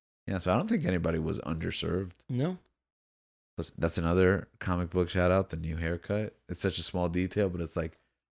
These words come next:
Speaker 1: Hope looks like,
Speaker 2: Like
Speaker 1: well, Hope looks like, uh, Jan,
Speaker 2: Yeah.
Speaker 1: actually, but, uh, but yeah, I, I, I don't know. I felt good.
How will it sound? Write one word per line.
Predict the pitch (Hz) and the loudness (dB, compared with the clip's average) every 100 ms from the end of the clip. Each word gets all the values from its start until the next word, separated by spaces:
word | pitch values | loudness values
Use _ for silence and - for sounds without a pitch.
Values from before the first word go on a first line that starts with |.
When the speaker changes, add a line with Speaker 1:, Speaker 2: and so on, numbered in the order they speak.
| _ _ - - _ | _ _ -12 -12 _
Speaker 1:
Hope | 113 113 | -2 0
looks | 113 113 - | 0 -4 -4
like, | 117 113 _ _ _ _ _ _ | -6 -6 _ _ _ _ _ _
Speaker 2:
Like | 120 110 _ _ _ _ _ - | -12 -12 _ _ _ _ _ -8
Speaker 1:
well, | 85 | -2
Hope | 95 90 | 0 2
looks | 101 - | 2 4
like, | 95 82 - - _ _ _ _ _ _ _ - | 4 2 0 -16 _ _ _ _ _ _ _ -6
uh, | 71 76 67 - - | -4 -4 -6 -12 -6
Jan, | 82 101 104 90 92 95 - - | 2 4 6 4 0 -6 -8 -2
Speaker 2:
Yeah. | 123 90 | 2 4
Speaker 1:
actually, | 95 - 87 80 85 | 4 2 2 2 -2
but, | 87 85 78 80 78 - _ _ _ _ _ _ _ _ _ - | -2 0 0 0 -6 -12 _ _ _ _ _ _ _ _ _ -4
uh, | 78 80 76 | -2 0 -2
but | 78 | -2
yeah, | 98 131 90 90 90 - - | -2 -2 -2 -2 -4 -8 -8
I, | 104 | -6
I, | 107 - _ - | -6 -10 _ -14
I | - | -10
don't | 135 | -6
know. | 185 131 _ _ _ _ _ _ _ _ _ - - - | -6 -8 _ _ _ _ _ _ _ _ _ -16 -14 -6
I | 120 | 6
felt | 139 - | 8 8
good. | - | 2